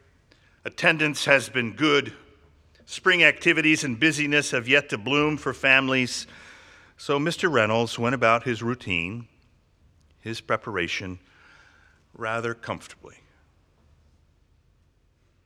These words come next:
When Mister Reynolds looked over his curriculum on Saturday, there was no extravagant craft project.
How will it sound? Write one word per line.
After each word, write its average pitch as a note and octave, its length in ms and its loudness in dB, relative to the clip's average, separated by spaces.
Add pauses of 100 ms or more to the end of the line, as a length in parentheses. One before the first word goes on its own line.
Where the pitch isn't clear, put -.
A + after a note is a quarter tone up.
(1120)
When C#3 120 -6
Mister D#3+ 260 0
Reynolds C#3+ 340 6
looked D3+ 180 4
over C#3 220 6
his B2+ 100 2
curriculum B2+ 540 2
on A2+ 100 4
Saturday, A2 640 4
there A2 180 2
was G#2+ 200 -4
no A#2 260 2
extravagant G#2 1040 -2 (960)
craft A#2 380 2
project. E2+ 640 -2